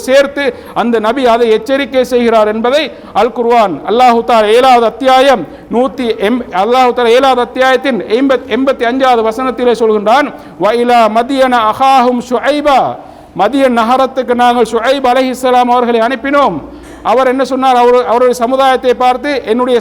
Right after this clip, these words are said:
சமுதாயமே, அவுஃபுல் கைல வல் மிக்யால், என்னுடைய சமுதாயமே, நீங்கள் அளவை நிறுவையிலே நீதமாக நடந்து கொள்ளுங்கள்" என்று அவர் சொன்னார் என்று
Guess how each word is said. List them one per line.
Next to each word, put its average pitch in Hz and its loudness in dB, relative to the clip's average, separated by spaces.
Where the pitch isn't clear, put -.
சமுதாயமே, 269 0
அவுஃபுல் 254 0
கைல 262 0
வல் 247 -2
மிக்யால், 247 0
என்னுடைய 247 2
சமுதாயமே, 254 2
நீங்கள் 254 2
அளவை 285 4
நிறுவையிலே 269 2
நீதமாக 277 2
நடந்து 277 0
கொள்ளுங்கள்" 247 0
என்று 254 0
அவர் 233 -2
சொன்னார் 240 0
என்று 220 -2